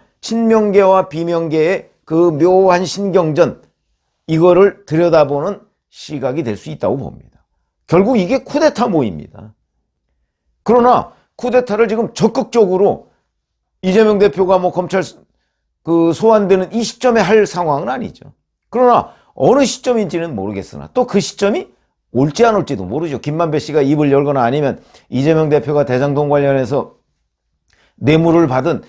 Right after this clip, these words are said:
결정적 증거가 뭐 나왔다든가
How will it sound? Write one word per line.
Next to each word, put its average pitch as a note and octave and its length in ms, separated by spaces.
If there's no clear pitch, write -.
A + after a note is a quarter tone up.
결정적 G#3+ 760
증거가 D3 600
뭐 C#3+ 340
나왔다든가 D3 800